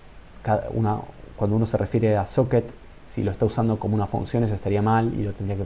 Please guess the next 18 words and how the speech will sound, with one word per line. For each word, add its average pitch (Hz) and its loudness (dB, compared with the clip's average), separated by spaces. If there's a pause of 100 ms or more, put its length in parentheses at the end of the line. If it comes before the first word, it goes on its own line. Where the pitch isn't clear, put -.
(120)
usar 104 -2
como 98 -2
una 98 -2
clase, 120 4
bueno, 113 -4
lo 113 0
que 113 0
corresponda. 120 2
Obviamente 127 2 (100)
esto - -4
depende 117 2
de 107 2
cuál 107 0
sea 117 0
el 110 2
lenguaje, 107 0
¿no? 107 -4
Pero 110 -2